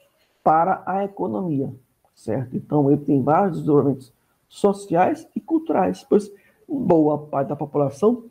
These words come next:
se envolve na fase da execução, né? Além dos profissionais que nós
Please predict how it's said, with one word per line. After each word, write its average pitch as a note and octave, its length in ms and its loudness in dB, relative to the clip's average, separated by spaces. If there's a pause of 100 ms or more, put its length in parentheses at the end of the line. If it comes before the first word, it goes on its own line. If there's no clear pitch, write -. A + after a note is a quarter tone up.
se - 300 -6
envolve E3 840 2 (420)
na D#3+ 240 -2
fase C#3+ 420 2
da D3 100 2
execução, E3+ 640 -2 (280)
né? D3 220 0 (360)
Além G3 400 2
dos F#3 140 -4
profissionais D#3 560 -2
que - 100 -10
nós C#3+ 440 -2